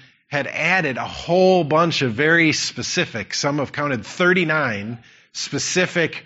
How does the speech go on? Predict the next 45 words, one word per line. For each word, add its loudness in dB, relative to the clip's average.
rules 2
about 4
what 4
it -2
meant -2
to 0
keep -2
the -6
Sabbath. -2
And -4
so 2
we 2
read 4
the 0
command -2
earlier. 2
It's, -2
it's -8
fairly 2
straightforward. 2
Essentially, 0
it 4
is 2
agreed 2
that 2
it -2
means -4
don't -2
do 4
your 4
normal 2
work 2
on -2
Sunday. -2
Take -2
a 0
break 2
from -2
the 0
normal 2
work 2
where -4
the -2
goal 2
is -2